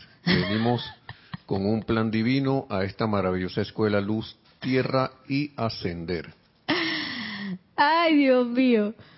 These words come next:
Speaker 2: Y bueno, y quién sabe si somos de los rezagados esos que vinimos a molestar y le pegamos la discordia a todo el mundo. <laughs> No sabemos, no sabemos. Yo no sé.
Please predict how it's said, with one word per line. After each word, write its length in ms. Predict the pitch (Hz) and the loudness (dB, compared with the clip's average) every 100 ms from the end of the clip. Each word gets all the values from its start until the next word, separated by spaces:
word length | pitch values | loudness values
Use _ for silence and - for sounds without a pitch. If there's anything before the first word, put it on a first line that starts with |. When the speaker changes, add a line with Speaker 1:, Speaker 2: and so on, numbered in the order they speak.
| - _ - | -20 _ -2
Speaker 2:
Y 220 | 160 262 | 4 8
bueno, 320 | 247 269 330 | 8 8 4
y 80 | 294 | 2
quién 320 | 254 240 247 | 4 4 6
sabe 300 | 285 269 302 | 4 6 4
si 120 | 285 | 4
somos 320 | 269 262 285 | 4 4 6
de 80 | 302 | 6
los 160 | 277 262 | 6 6
rezagados 560 | 233 226 220 208 233 | 4 4 4 4 4
esos 220 | 269 302 294 | 4 2 4
que 160 | 247 | 4
vinimos 440 | 214 208 226 254 277 | 4 4 2 2 2
a 20 | |
molestar 580 | 254 214 208 - 226 254 | 4 4 2 2 4 4
y 60 | |
le 200 | 226 226 | 2 2
pegamos 580 | 202 202 202 214 240 262 | 2 2 4 2 2 4
la 120 | 247 | 4
discordia 520 | 208 196 - 208 233 | 4 2 2 4 4
a 40 | 226 | 4
todo 120 | 226 | 2
el 80 | 233 | 2
mundo. 320 | 247 247 247 | 0 2 2
<laughs> 40 | - - - 220 - 208 - | 2 -6 0 0 0 -4 -4
No 80 | 226 | -4
sabemos, 640 | - 226 214 285 240 185 | 0 2 4 4 2 0
no 140 | 175 170 | 0 2
sabemos. 380 | 196 214 233 | 2 4 2
Yo 160 | 170 214 | 4 4
no 200 | 403 190 | 4 2
sé. 300 | 185 165 147 | 2 0 -2